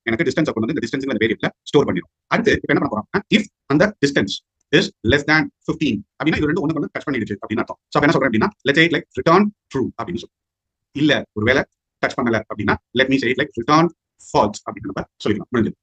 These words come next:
So, இப்ப இந்த ஒரு ஃபங்க்ஷனை நம்ம டிஃபைன் பண்ணியாச்சு. இப்ப என்ன பண்ண போறோம் அப்படின்னா, அதை எந்த இடத்துல நம்ம யூஸ் பண்ண போறோம் அப்படிங்கிறது இருக்கு. இப்ப இங்க பாருங்க, ஒவ்வொரு எனிமீஸும் ஒவ்வொன்னா எடுத்து அது மூவ் பண்றதுக்கு உண்டான கோடிங் எல்லாமே இந்த இடத்துல எழுதிருக்கு. இதுதான் லூப் உள்ளுக்குள்ள இருக்கு. ரைட்? So, இப்ப என்ன பண்ண போறோம்னா,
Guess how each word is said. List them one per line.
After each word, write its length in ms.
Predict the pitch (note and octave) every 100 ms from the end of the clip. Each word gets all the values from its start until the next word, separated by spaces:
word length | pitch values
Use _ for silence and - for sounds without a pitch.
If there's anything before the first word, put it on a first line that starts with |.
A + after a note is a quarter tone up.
| -
So, 60 | E3+
இப்ப 80 | F3
இந்த 80 | C#3
ஒரு 60 | C#3+
ஃபங்க்ஷனை 240 | D3 D3 E3
நம்ம 120 | C#3
டிஃபைன் 160 | C3+ C#3
பண்ணியாச்சு. 260 | A2 - _ _
இப்ப 80 | - D3+
என்ன 80 |
பண்ண 80 | - A#2+
போறோம் 160 | A2+
அப்படின்னா, 260 | - G2 F#3 - _ -
அதை 80 | D#3 G#3+
எந்த 100 | A3
இடத்துல 180 | E3 G#3
நம்ம 120 | D3+ C3+
யூஸ் 100 | -
பண்ண 100 | C3+ -
போறோம் 180 | A2 A2
அப்படிங்கிறது 300 | G#2+ G#2 -
இருக்கு. 160 | - -
இப்ப 100 | D3
இங்க 100 | D3 C#3+
பாருங்க, 160 | C3+ - _ D3
ஒவ்வொரு 140 | D#3+
எனிமீஸும் 340 | D#3 F3 F#3 G#3+ _ -
ஒவ்வொன்னா 220 | D3 E3+ C3+
எடுத்து 180 | C#3+ F3 _ C3+
அது 100 | D#3+
மூவ் 120 | G3+
பண்றதுக்கு 240 | D#3 C#3+
உண்டான 160 | C#3+ -
கோடிங் 180 | D#3+ D#3+
எல்லாமே 160 | A#2+ C#3
இந்த 80 | G#2+
இடத்துல 120 | A#2
எழுதிருக்கு. 260 | G#2+ G2+ _ C3+
இதுதான் 220 | D3+ C3+
லூப் 120 | D#3
உள்ளுக்குள்ள 220 | B2 - G3 _ B2+
இருக்கு. 160 | A2+ - _ C#3
ரைட்? 120 | G#3
So, 60 | G3+
இப்ப 80 | -
என்ன 80 | G#3
பண்ண 100 | D#3
போறோம்னா, 180 | C#3+